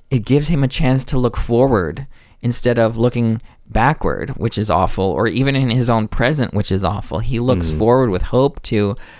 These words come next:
Speaker 1: the restoration, the inclusion of the Lamanites, the, uh, restoration of, of all these things, the restoration of the church that he loves, um, so fondly in chapters one through six of Moroni. And it,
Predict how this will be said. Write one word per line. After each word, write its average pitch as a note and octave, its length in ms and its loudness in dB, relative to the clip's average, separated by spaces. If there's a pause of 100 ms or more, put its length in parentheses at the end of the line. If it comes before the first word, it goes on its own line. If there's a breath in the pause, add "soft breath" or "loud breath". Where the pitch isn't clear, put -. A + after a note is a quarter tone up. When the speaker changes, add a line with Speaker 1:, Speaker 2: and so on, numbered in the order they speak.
(120)
Speaker 1:
the G#2 80 -4
restoration, A#2 960 0 (180)
the - 80 -4
inclusion A2+ 400 0
of G2+ 80 0
the G2 80 0
Lamanites, A#2 720 0 (380 loud breath)
the, G#2 360 0
uh, G2 140 0
restoration A2 680 0
of, F#2+ 500 -2 (100)
of - 140 -4
all A#2+ 180 4
these A2+ 200 0
things, B2 420 0
the A2+ 80 -8
restoration G#2 520 -4
of G2+ 120 -6
the A2+ 60 -4
church C3+ 500 0
that G#2+ 100 0
he A2 140 0
loves, A2 560 2 (460 loud breath)
um, F#2+ 520 0 (140)
so - 180 0
fondly A2 500 2
in G2+ 160 2
chapters G#2+ 380 0
one G2+ 160 0
through - 140 -6
six - 360 -2
of A#2+ 300 -4
Moroni. A#2+ 560 2 (1500 loud breath)
And A#2+ 200 2
it, F#2+ 180 -6